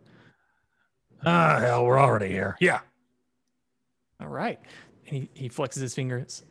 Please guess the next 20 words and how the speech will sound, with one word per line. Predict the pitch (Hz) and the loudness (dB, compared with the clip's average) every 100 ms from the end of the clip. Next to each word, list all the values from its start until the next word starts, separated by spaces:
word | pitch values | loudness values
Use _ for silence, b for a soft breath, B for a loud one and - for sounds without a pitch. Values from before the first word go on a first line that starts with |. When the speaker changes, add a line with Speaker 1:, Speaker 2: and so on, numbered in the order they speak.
| - | -10
Speaker 2:
The | 131 | -8
whole | - 208 254 | -4 -2 -2
package. | 214 185 - - 185 - - b b b _ _ _ _ _ _ _ _ _ _ - | -4 -8 -8 -10 -12 -14 -14 b b b _ _ _ _ _ _ _ _ _ _ 0
Speaker 1:
Oh, | 196 202 | 6 6
no, | 196 | 6
no, | 185 165 | 4 4
no. | 135 151 127 | 4 2 4
The, | 156 | 2
not | 156 165 | 4 2
the | 143 | 2
Tellarite | 160 147 113 95 | 2 2 0 -6
stuff. | - 104 - | -8 -8 -4
Don't, | 131 - - | -4 -4 -6
keep | 170 - | -4 0
that. | 151 139 _ b b _ - | 0 0 _ b b _ -4
Put | 175 | 0
that. | 180 165 135 - | 2 0 -2 -4
Del-, | 151 165 170 165 - | -2 -2 -6 -18 -4
delete | 185 202 139 | 2 2 2
that. | 110 - | -4 -8